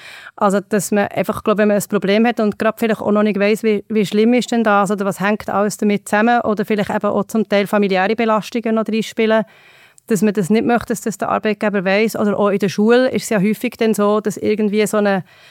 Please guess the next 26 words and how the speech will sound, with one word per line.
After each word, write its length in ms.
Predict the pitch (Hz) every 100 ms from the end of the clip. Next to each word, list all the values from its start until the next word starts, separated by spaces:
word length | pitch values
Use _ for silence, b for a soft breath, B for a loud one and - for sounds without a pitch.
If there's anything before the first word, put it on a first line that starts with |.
| b
so 120 | 214
eine 200 | 202 190
niederschwellige 640 | 214 214 202 220 208 208
Anlaufstelle 720 | 180 208 226 220 - 226 214 208
vielleicht 280 | 220 202 -
gerade 160 | 202
neben 160 | 190 185
dem 20 |
Lehrerzimmer 600 | 202 240 247 - 247 240
ist 180 | 233 226
oder 120 | 226
so 220 | 214 220
und 80 | 220
man 80 | 208
sieht 280 | - 214 208
dann, 140 | 202
wer 140 | 196 196
läuft 340 | 196 190 -
da 60 | 190
rein 300 | 202 226 262
und 180 | 214 208 -
das 180 | 226 -
möchte 300 | 196 180 -
man 120 | 339
einfach 260 | 214 226 226
nicht. 340 | 226 190 -